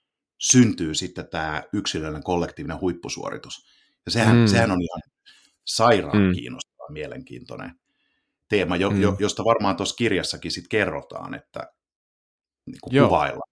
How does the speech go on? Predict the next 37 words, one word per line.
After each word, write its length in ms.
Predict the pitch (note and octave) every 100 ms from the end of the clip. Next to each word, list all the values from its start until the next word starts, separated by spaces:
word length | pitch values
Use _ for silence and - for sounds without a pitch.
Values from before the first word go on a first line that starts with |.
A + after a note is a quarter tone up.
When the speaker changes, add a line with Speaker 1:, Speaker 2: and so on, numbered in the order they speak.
| _
Speaker 1:
sitä 140 | -
prosessia, 480 | - E2 - - -
että 120 | -
mi-, 140 | F#2+ F2
miten 220 | - A2+
se 100 | F#2
sit 200 | F2+ F2+
oikein 240 | F2 G2+ F#2+
tapahtuu. 540 | G#2 - - - - - _ _ -
<laughs> 260 | B2+ - _ _ _ -
Speaker 2:
Kyllä, 220 | F3+ C3+
kyllä, 240 | C#3 D3 A#2+
joo, 180 | B2+
ja 120 | A2+ G#2+
tää, 300 | A#2 G#2 F2+
tää, 240 | A#2 A2 E2+
tää 140 | A#2 A2
on 120 | G#2
siis, 320 | G#2+ G2+ -
tota, 400 | G2+ - G2+ F#2+ G2
tässä 200 | G2 G#2+
artik-, 260 | A#2 G#2
tää 100 | -
on 80 | A2+
tosi 200 | A#2+ B2
laaja 300 | A#2 A#2 F#2+
tää 240 | F2+ F2 G2
a-, 80 | -
artikkeli, 540 | G#2+ G2 - F#2+ F#2
ja, 140 | F2+ F#2 - - - _
ja 60 | A2
mun 120 | D#3+
mielestä 180 | G3 -
tosta 200 | D#3+ D3
on 60 |
kirjoitettu 400 | D3 C3+ A2+ -
tosiaan 440 | G2+ A2 A2+ G#2